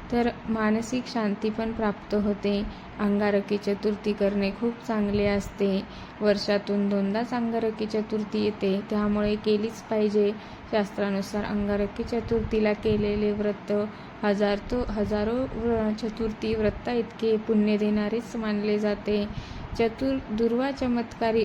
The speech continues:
उपाय अंगारकी चतुर्थीच्या दिवशी कसा करावा हे मी तुम्हाला पूर्ण व्हिडिओमध्ये सांगणार आहे. विधी,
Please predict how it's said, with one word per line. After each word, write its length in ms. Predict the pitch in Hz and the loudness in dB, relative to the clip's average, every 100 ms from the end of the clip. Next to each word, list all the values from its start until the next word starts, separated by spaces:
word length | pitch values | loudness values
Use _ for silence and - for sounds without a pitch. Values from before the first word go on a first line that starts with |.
| - | 0
उपाय 340 | 214 - 214 214 | -8 -2 -2 0
अंगारकी 560 | 220 214 226 226 226 240 | 0 0 2 0 -2 -4
चतुर्थीच्या 800 | 233 226 226 220 214 220 220 214 | -2 -2 -2 -2 -2 -4 0 0
दिवशी 360 | 214 214 - | 0 -2 -2
कसा 360 | 214 202 202 240 | -2 -2 -2 -4
करावा 500 | 247 247 247 240 247 247 - - - | -2 -2 0 2 0 -4 -12 -10 2
हे 160 | 226 240 | 4 6
मी 160 | 247 | 4
तुम्हाला 480 | 233 226 214 214 214 | 2 2 4 4 2
पूर्ण 340 | 214 226 214 | 2 2 4
व्हिडिओमध्ये 1300 | 214 208 208 214 214 214 - - - - 214 202 214 | 4 4 4 4 0 -4 -6 -6 -4 0 2 4 2
सांगणार 500 | 214 214 202 208 208 - | 2 0 2 2 0 0
आहे. 280 | 208 202 208 | 2 4 4
विधी, 500 | 208 208 226 233 | 4 0 0 0